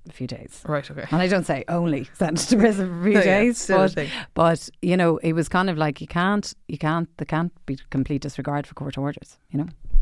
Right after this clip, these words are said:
Speaker 2: Wow, okay. So what we've learned is try and get as much agreement ahead
Speaker 1: Yeah.
Speaker 2: of time if you can. That'll cost you less money.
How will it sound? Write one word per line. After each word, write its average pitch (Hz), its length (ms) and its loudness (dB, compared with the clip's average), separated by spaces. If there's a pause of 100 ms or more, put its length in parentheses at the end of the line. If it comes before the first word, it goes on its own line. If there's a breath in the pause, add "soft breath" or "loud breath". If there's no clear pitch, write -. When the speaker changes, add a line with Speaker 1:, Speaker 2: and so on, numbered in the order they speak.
(720 soft breath)
Speaker 2:
Wow, 175 220 -4 (160)
okay. 202 240 -6 (260)
So 175 260 2
what 175 120 2
we've 170 160 -4
learned 190 260 2
is 160 480 -4 (580)
try 185 220 4
and 180 80 4
get 185 140 0
as 185 100 -6
much 165 180 -2
agreement 156 540 -6 (100)
ahead 147 180 2
Speaker 1:
Yeah. 139 80 2
Speaker 2:
of - 60 -4
time 156 180 0
if 160 120 -10
you 160 60 -8
can. 165 240 0 (460)
That'll 151 200 -4
cost 147 280 -4
you 147 80 -4
less 143 180 -6
money. 151 300 0